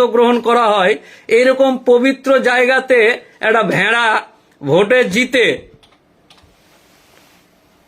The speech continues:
বা বাছুর, একটা বাছুর, ছোট বাছুর,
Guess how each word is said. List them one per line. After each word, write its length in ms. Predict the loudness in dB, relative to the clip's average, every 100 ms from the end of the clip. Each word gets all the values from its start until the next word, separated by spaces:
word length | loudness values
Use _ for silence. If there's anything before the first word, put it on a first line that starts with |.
| _ _ _ _ _ _ _ -6
বা 160 | -4
বাছুর, 540 | -2 -2 -2 0 2 2 -2 -12 _ _ _ _ _ _ _
একটা 160 | -2 -2
বাছুর, 420 | 0 -2 0 -2
ছোট 220 | 0 0 0
বাছুর, 460 | 0 -2 -2 -4